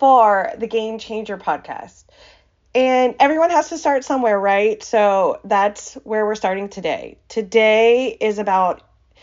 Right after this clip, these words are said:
discovering limiting beliefs and what might be holding you back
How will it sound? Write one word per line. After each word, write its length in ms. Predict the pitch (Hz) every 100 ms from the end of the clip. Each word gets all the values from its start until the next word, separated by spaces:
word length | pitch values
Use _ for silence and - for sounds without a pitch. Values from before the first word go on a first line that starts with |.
| - _
discovering 640 | - 247 285 269 294 294 262
limiting 440 | 220 214 214 214
beliefs 480 | 190 190 185 208 294
and 180 | - 240
what 220 | 214 196
might 380 | 208 196 214 262
be 120 | 269
holding 460 | 269 220 208 202 208
you 120 | 190
back 480 | 180 175 185 262 -